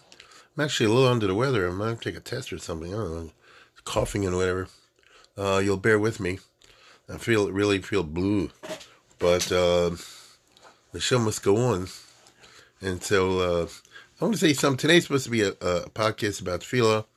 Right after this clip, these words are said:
as always, sponsored by Mishpachas Stefanski. But <clears throat> I wanna, um, I'm all wrapped up, uh, in this, uh, big scandal that we just had in Chaim Walder and all the rest of it.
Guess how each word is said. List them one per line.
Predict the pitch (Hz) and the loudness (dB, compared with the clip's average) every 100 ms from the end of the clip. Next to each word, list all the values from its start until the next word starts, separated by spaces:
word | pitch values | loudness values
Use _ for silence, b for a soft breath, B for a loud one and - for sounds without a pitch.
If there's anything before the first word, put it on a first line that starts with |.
| B B B B - | B B B B -6
as | 92 | -4
always, | 101 98 95 | 2 2 0
sponsored | - 98 95 90 | 0 -2 -2 -4
by | 85 85 80 _ - | -4 -4 -6 _ -10
Mishpachas | - 101 92 87 | -2 0 0 -2
Stefanski. | - - 87 104 104 - 107 - b b b b b b b b _ | -4 -10 -6 -4 -4 -2 -4 -4 b b b b b b b b _
But | 110 107 104 - - | 0 2 2 -2 -8
<clears throat> | - - | -8 -2
I | 127 | 4
wanna, | 143 127 120 113 - b b b b b b b - | 6 6 4 2 -4 b b b b b b b -6
um, | 90 85 85 85 B B B _ - | -2 0 -2 -4 B B B _ -4
I'm | 110 139 | 2 4
all | 143 | 6
wrapped | 135 131 131 | 4 4 2
up, | 110 - - - - _ b b b _ | 2 0 -10 -20 -20 _ b b b _
uh, | 98 92 90 - | -4 -2 -2 -4
in | - 95 | -2 -2
this, | 90 92 - 90 | 0 -2 -2 -2
uh, | 82 | -2
big | 82 107 | -2 -4
scandal | - - 120 107 | -2 2 4 4
that | 87 | 2
we | 87 | 0
just | 78 101 | 0 -2
had | 98 90 | 0 -2
in | 85 | -4
Chaim | - 104 92 | -2 0 2
Walder | 98 107 104 | 2 2 0
and | 101 | 0
all | 98 | -2
the | 101 | -2
rest | 104 - | -4 -4
of | |
it. | 110 | -6